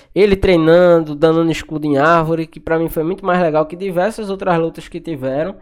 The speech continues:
Foi muito marcante também a cena das Dora Milaje quebrando o John Walker no pau, né? Foi muito legal. Mas, assim, é, eu senti um pouquinho falta de mais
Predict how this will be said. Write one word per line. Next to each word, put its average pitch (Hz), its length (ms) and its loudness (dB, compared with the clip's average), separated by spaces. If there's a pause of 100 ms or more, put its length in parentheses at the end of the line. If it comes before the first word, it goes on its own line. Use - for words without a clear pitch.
(260)
Foi 180 160 -6
muito 190 240 -4
marcante 196 480 -4
também 160 520 -2 (360)
a 151 100 -4
cena 165 320 -6
das 151 200 -2
Dora 160 220 0
Milaje 147 480 -2 (120)
quebrando 175 600 0
o 165 40 -8
John 160 220 2
Walker 151 240 2
no 147 180 -4
pau, 135 420 -8 (280)
né? 147 360 -8
Foi - 160 -20
muito 147 300 -12
legal. 143 500 -6 (380)
Mas, 240 580 -2
assim, 240 640 -4 (280)
é, 151 560 -2
eu 190 80 -4
senti 240 340 -6
um 269 80 -2
pouquinho 254 300 0
falta 226 500 -6
de 220 160 -6
mais 214 720 -4